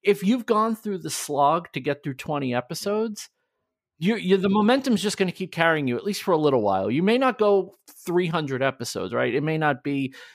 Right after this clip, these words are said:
you may not be around for the next twenty years. But, but if you've made it through the first twenty, where basically for the first ten, most podcasts, no one listens to you at all. Like,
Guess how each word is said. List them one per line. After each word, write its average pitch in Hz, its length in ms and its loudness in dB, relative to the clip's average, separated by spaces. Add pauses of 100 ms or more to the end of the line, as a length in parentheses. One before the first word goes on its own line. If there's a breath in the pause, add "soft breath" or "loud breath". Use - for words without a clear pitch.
(100)
you 185 100 0
may 208 100 6
not 190 160 4
be 180 120 4
around 160 340 4
for - 100 -10
the 143 100 -2
next 143 340 -8
twenty 135 300 0
years. 101 420 -4 (280)
But, 147 380 0 (340)
but - 340 0 (640)
if 190 180 2
you've 254 200 2
made 185 300 2
it - 140 -4 (180)
through 180 180 0
the 151 140 0
first - 480 -4
twenty, 156 480 -4 (160 soft breath)
where 151 160 2
basically 143 580 0
for 135 140 -8
the 131 100 -4
first 151 440 -2
ten, 139 360 0
most 139 280 -2
podcasts, 170 520 0
no 131 240 4
one 180 360 0
listens 165 460 0
to 151 120 -6
you 139 140 0
at 127 60 2
all. 87 320 2
Like, 127 200 0